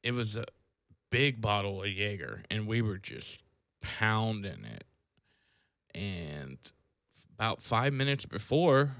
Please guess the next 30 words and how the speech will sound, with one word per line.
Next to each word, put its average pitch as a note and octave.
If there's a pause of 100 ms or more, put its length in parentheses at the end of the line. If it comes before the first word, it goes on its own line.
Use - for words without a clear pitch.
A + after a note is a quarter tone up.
(160)
I G#2
got G#2
the D#2+
roller A#2+
coaster G2
head, A2 (920)
and F#2+
I D#2
was G2+
like, -
"I F#2+
don't E3+ (400)
feel E3
well." F2 (300)
And G#2
I B2
remember B2
I A#2+
was D#3+
so C3 (400)
drunk, A2+ (680)
someone C#3+
had B2
to G#2
drive G#2
me G2
back G2
to -
my F#2+
apartment. F#2+